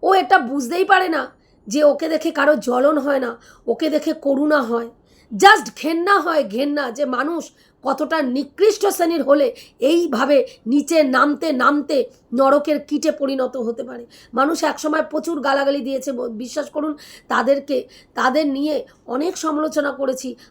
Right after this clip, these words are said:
আলোচনা করেছি এর জন্য, কিন্তু দেখলাম এ basically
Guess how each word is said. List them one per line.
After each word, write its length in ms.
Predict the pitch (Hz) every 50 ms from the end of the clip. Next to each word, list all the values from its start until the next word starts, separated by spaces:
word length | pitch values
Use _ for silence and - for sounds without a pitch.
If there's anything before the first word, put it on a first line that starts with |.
| _ -
আলোচনা 460 | - 247 262 277 277 285 285 277 269
করেছি 440 | - 277 269 269 - - 277 269 - -
এর 220 | - 254 269 214
জন্য, 320 | 185 254 254 240 240 247 233 _ _ _ _
কিন্তু 260 | - 294 294 277 311
দেখলাম 440 | 262 208 269 277 277 285 277 240 233 - - _ _ -
এ 160 | 269 285 294
basically 560 | 240 262 262 262 - 330 262 330 311 277 247